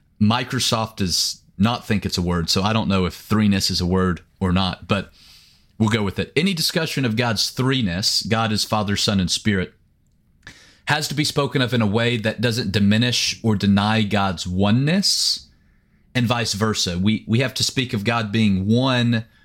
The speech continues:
without compromising God being three, and we have to speak of God being three without compromising God being one,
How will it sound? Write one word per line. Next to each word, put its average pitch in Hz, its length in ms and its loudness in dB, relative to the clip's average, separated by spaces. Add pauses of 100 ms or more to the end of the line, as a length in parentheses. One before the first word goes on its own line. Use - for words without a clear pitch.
without 113 400 -2
compromising 110 680 0
God 101 280 0
being 95 220 2
three, 151 460 0
and 143 100 0
we 120 80 2
have 120 140 -2
to - 60 0
speak 120 260 -2
of 92 80 -2
God 104 260 0
being 98 220 2
three 110 440 2
without 101 400 -2
compromising 101 680 0
God 90 300 0
being 90 360 2
one, 98 520 2